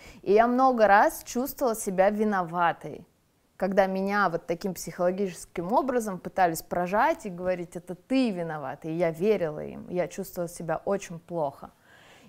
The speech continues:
И со мной никто не делился. Девочки не делились, что парни тупо тебя прожимают, чтобы тебя развести и <laughs> сделать вот это.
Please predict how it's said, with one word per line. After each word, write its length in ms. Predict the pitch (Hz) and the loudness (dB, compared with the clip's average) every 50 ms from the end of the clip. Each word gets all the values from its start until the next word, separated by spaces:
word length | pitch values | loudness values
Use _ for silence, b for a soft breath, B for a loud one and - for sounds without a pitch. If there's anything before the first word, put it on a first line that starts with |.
| b _ | b _
И 180 | - 190 190 185 | -8 -6 -6 -6
со 160 | - - 214 | -4 -2 -2
мной 160 | 214 226 262 | 0 0 0
никто 260 | 277 285 269 - 277 254 | 0 -2 0 2 2 2
не 160 | 233 226 226 | 2 0 -2
делился. 680 | 208 226 226 226 226 190 170 165 - - - - - - _ _ _ _ _ _ _ _ _ _ _ _ _ _ _ _ _ _ - | -2 -2 -4 -2 -2 -2 -2 -4 -6 -12 -16 -18 -20 -20 _ _ _ _ _ _ _ _ _ _ _ _ _ _ _ _ _ _ -2
Девочки 500 | 180 208 214 190 180 180 - - - 190 | 4 6 6 6 4 0 -6 -10 -8 -8
не 140 | 180 175 | -8 -8
делились, 500 | 180 175 208 202 220 247 233 190 170 165 | -6 -4 -4 -2 0 0 0 -2 -4 -6
что 180 | - - - 170 | -6 -8 -10 -10
парни 400 | - - 196 196 190 196 196 185 | 2 6 6 6 6 4 -2 -6
тупо 320 | - - 233 214 - 185 | -4 -4 -6 -2 -2 -4
тебя 300 | 180 - - 175 180 160 | -4 -4 -4 -2 -2 -2
прожимают, 640 | 165 - 185 180 175 160 180 190 208 240 302 330 311 - | 0 0 -4 -4 -2 -2 -4 -2 -2 -2 -2 -2 -4 -6
чтобы 280 | - - 190 175 175 | -4 -4 -4 -4 -4
тебя 320 | 170 - 180 160 170 160 156 | -8 -8 -4 0 2 2 2
развести 760 | 165 160 170 175 170 - - - - 262 269 277 262 233 - | 0 -4 -6 -8 -8 -10 -10 -8 -6 -4 -2 -2 -4 -4 -6
и 380 | - 185 180 180 175 165 185 180 170 165 151 139 B | -6 -4 -4 -2 0 -2 -2 -4 -6 -10 -14 -16 B
<laughs> 300 | B _ _ _ _ _ | B _ _ _ _ _
сделать 420 | - - - 180 175 160 156 160 - | -20 -8 -2 0 0 0 -2 -4 -10
вот 160 | 165 160 - | -12 -10 -10
это. 260 | 160 151 - 170 180 | -12 -10 -12 -16 -20